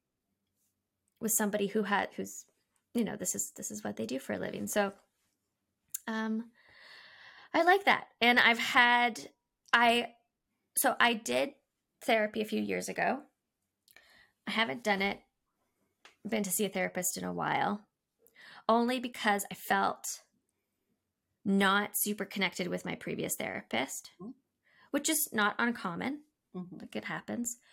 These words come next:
Speaker 2: Yeah.
Speaker 1: Um, so I f-, I discovered a new therapist, and I really like her. I really like her. She's just so nice and sweet. Um, we also have similar com-, like, there's some common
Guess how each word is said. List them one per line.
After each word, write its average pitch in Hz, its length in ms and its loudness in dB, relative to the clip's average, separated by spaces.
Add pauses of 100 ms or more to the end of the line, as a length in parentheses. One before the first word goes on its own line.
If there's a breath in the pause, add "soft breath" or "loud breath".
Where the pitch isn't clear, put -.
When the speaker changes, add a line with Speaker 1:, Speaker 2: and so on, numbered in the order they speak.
(140 loud breath)
Speaker 2:
Yeah. 202 140 -8 (400 loud breath)
Speaker 1:
Um, 202 640 4 (460 loud breath)
so 220 440 2
I 208 460 2 (320)
f-, - 100 2
I - 20 2
discovered 208 480 -2
a 214 60 0
new 240 180 0
therapist, 220 640 -4
and 196 100 0
I 185 160 -6
really 190 340 -2
like 185 260 -6
her. 208 180 -4 (1300)
I 214 40 -8
really 214 200 -2
like 170 200 -4
her. 208 180 -6 (560 soft breath)
She's 240 280 -2
just - 240 0
so 240 160 2
nice 190 400 0
and 196 120 -4
sweet. 220 440 0 (760 loud breath)
Um, 196 500 6
we 269 260 2
also 247 280 4
have 233 220 -2
similar 233 380 0
com-, 226 420 -2
like, 190 200 -2
there's 202 180 -2
some 208 140 0
common 190 640 -4